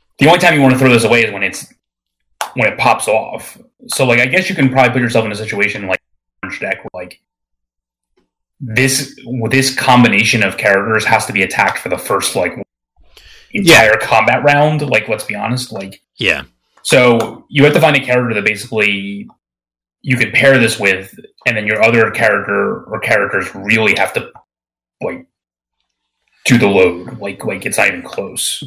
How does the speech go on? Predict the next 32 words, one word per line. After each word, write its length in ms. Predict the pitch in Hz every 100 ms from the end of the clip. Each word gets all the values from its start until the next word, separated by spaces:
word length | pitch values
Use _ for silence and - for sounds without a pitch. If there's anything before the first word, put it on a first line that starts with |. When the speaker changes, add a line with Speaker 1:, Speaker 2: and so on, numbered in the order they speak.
| -
Speaker 2:
But 240 | 151 123 -
<sighs> 800 | - - - - - - _ -
I 300 | 143 139 151 156
definitely 340 | 156 139 151
see 180 | - 135
what 120 | 110
you're 80 | 92
saying. 380 | - 117 120 92
It's, 340 | 87 - - -
and 240 | 110 107 98
I 100 | 104
could 140 | 107
see 160 | - 120
that 180 | 110
in 100 | 95
an 80 | 87
aggro 360 | 90 101 101 87
deck, 240 | 82 85
but 120 | - 90
at 80 |
the 80 | 98
same 260 | - 104 90
time, 320 | 110 101 92
you 120 | 87
could 200 | 85 92
spend 340 | - - 95 92
those 180 | 90 -
three 200 | - 87
stars 500 | - 92 90 87 -
on 520 | 87 80 78 78 73 _ - - -
Bolt 240 | 90 80
two 180 | - 82